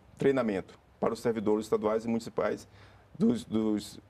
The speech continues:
né, dos municípios e dos estados que aderirem ao programa. Além também de manuais e outro tipo de orientação que,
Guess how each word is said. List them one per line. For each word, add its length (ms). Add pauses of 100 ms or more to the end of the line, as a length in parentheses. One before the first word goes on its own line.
(160)
né, 160
dos 140
municípios 420
e 40
dos 120
estados 360
que 80
aderirem 340
ao 40
programa. 440 (320)
Além 240
também 320
de 180
manuais 720
e 80
outro 200
tipo 180
de 80
orientação 640
que, 380